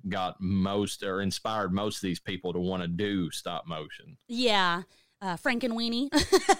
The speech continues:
Speaker 2: Oh, wouldn't bad
Speaker 1: Mm-hmm.
Speaker 2: animals go bad? <laughs> I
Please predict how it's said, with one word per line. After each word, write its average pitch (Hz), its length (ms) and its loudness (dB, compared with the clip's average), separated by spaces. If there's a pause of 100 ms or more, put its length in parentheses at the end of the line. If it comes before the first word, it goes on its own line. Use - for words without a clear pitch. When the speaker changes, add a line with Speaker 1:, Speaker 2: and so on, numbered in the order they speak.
(100)
Speaker 2:
Oh, 359 240 4 (160)
wouldn't 311 220 2
bad 330 160 2
Speaker 1:
Mm-hmm. 320 180 2
Speaker 2:
animals 285 280 4
go 269 120 2
bad? 294 320 2 (280)
<laughs> - 840 -2 (1300)
I 269 160 6